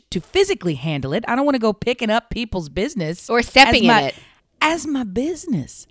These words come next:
Speaker 1: That's not, who chooses this? It's a profession. And, and let's take Doctor Joe for an example. He's helping people. These are people who can't, who absolutely have life-changing help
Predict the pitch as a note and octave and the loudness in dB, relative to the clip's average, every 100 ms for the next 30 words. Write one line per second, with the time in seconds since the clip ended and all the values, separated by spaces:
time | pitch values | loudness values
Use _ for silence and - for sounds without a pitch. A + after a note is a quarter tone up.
0 | - G#3+ - B3 A3 G3+ _ _ _ _ | -8 -8 -2 -2 0 -4 _ _ _ _
1 | _ _ - B3+ - C#4+ C4+ B3 E3+ C#3 | _ _ -8 -6 -4 -6 -6 -6 -4 -4
2 | C#3 C#3+ - D#3 G3+ G#3+ E3 C3+ - - | -8 -10 -10 -8 -8 -8 -6 -8 -10 -20
3 | - G4 - F#4 F#4+ - G4+ G4+ - F#4 | -6 -4 -2 0 0 2 0 0 0 -2
4 | F#4 F#4 G#4 F#4 G4+ F4+ B4 A3+ D3 _ | -2 -4 -2 -2 -4 -2 -2 -2 -4 _
5 | _ - C4 - _ G#3 G#3+ G#3 F#3 D#3 | _ -8 -8 -8 _ -8 -6 -6 -6 -6
6 | - - C#3 C3+ B2+ A#2 A2 _ _ - | -12 -12 -10 -8 -6 -6 -8 _ _ -6
7 | B3+ B3+ B3 A3+ F#3+ G3 - F#3+ G3 G3 | -4 -2 -2 0 0 0 0 0 0 -2
8 | - _ _ _ - G3 G#3+ A3+ - F#3+ | -6 _ _ _ -6 6 6 6 4 4
9 | G#3 A3+ - A#3 F#3+ F#3+ G3 E3+ F3 F3 | 4 2 0 0 2 2 2 2 2 2
10 | D3+ C#3+ C#3 C#3+ D3 F#3+ - - E3 D#3+ | 0 -4 -6 -2 0 0 -2 -6 -4 -2
11 | D3 C#3 B2+ D3+ B2 - | -2 -4 -4 -2 -2 -6